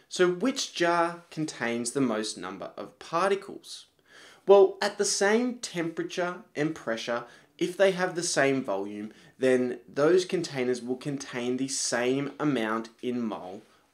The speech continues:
of gas particles. So this is a little trick.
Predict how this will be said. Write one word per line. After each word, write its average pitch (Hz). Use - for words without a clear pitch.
of 127
gas 185
particles. -
So 160
this 208
is 226
a 240
little 254
trick. -